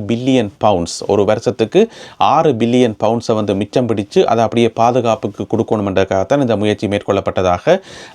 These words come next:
அரசாங்க தரப்புல வந்து விளக்கம் சொல்லப்பட்டிருக்கிறது. இதுல பாத்தீங்கன்னு சொன்னா, யூ கேக்குள்ள ஒரு தரப்பு வந்து கடுமையாக பாதிக்கப்படுமாம். யூ கேக்குள்ளேயும் வந்து குறிப்பிட்ட ஒரு தரப்பினர் வந்து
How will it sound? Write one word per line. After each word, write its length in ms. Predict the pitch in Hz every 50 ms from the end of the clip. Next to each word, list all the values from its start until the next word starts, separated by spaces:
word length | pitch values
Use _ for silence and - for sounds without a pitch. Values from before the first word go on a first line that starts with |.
| - -
அரசாங்க 380 | 110 131 131 - 135 123 120 113 -
தரப்புல 340 | 101 101 - - - 113 -
வந்து 180 | 92 - 127 127 113
விளக்கம் 300 | 143 113 113 - - 104 95 -
சொல்லப்பட்டிருக்கிறது. 760 | 98 90 92 - 90 87 - 98 - - 85 85 78 92 110 175 233 - - - - - - - -
இதுல 180 | 120 135 - - 151
பாத்தீங்கன்னு 420 | 151 170 - 208 185 156 117 -
சொன்னா, 220 | 95 82 82 107 147 147 117 131
யூ 80 | 165 175 - -
கேக்குள்ள 520 | 185 170 170 - 127 127 127 107 90 98 143 170 143
ஒரு 100 | 147 147 - -
தரப்பு 300 | 127 135 147 - 170 147 127
வந்து 180 | 117 117 175 180 -
கடுமையாக 440 | - 139 156 151 156 131 117 120 143 - -
பாதிக்கப்படுமாம். 600 | 139 117 120 - 107 95 90 85 - 87 82 85 90 107
யூ 80 | 123 127 -
கேக்குள்ளேயும் 500 | 131 123 - 117 117 120 120 120 113 113
வந்து 180 | 113 113 143 196 233 - - - - - - - -
குறிப்பிட்ட 320 | 147 175 175 165 147 - 127 117
ஒரு 100 | 113 - -
தரப்பினர் 400 | 110 110 120 - 127 120 110 104 104
வந்து 140 | 110 151